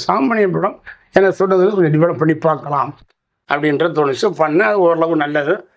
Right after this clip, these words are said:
இன்னும் கொஞ்சம் சரியாக அது ஒரு முறையான பண்ணியிருந்தா இன்னும் வந்திருக்கும். டக்கு டக்கு டக்குன்னு படங்கள் வரும்போது, இப்போ தான் திரும்பி உங்களுக்கு அந்த காலத்துலலாம் நம்ம ஐம்பது, நூறு, நூறு போய் இது கூட இன்னைக்கு போடிக்கிட்டு இருக்குது வரைக்கும்.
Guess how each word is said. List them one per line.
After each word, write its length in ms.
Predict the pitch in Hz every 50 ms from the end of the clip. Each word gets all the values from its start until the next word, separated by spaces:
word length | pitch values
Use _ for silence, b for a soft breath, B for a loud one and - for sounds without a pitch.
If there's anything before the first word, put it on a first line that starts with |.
| _ _ _ _ _
இன்னும் 320 | 220 233 254 269 269 247
கொஞ்சம் 320 | 208 240 233 233 233 240 196
சரியாக 500 | - - 202 208 214 208 202 196 208 214
அது 520 | 196 175 170 170 170 160 156 160 - - _ _ _ - -
ஒரு 180 | 165 165 160
முறையான 380 | 156 160 170 185 190 190 185 180
பண்ணியிருந்தா 520 | 156 156 147 131 165 160 170 165 185 220 220
இன்னும் 40 | 208
வந்திருக்கும். 540 | 196 190 160 165 165 151 151 170 - b b b b b b -
டக்கு 100 | 185 185
டக்கு 240 | 190 185 170 165
டக்குன்னு 220 | 160 160 202 208 170
படங்கள் 280 | 175 175 180 175 175
வரும்போது, 360 | 170 160 156 156 156 190 196 185
இப்போ 140 | 180 226
தான் 200 | 214 240 233 220
திரும்பி 220 | 180 214 214 214 208
உங்களுக்கு 280 | 196 190 175 156 139
அந்த 120 | 131 147 160
காலத்துலலாம் 440 | 165 170 170 170 170 175 185 175 175
நம்ம 220 | 170 170 165 - B B B B B B
ஐம்பது, 280 | - 165 170 170 170
நூறு, 340 | 170 165 175 175 175 175 175
நூறு 180 | 170 175 170 160
போய் 180 | 160 165 139
இது 140 | 143 165 170
கூட 220 | 160 180 202 196
இன்னைக்கு 240 | 185 175 165 156 147
போடிக்கிட்டு 380 | 135 156 190 190 185 175 151 165
இருக்குது 160 | 160 147 143
வரைக்கும். 360 | 147 151 160 151 143 139 -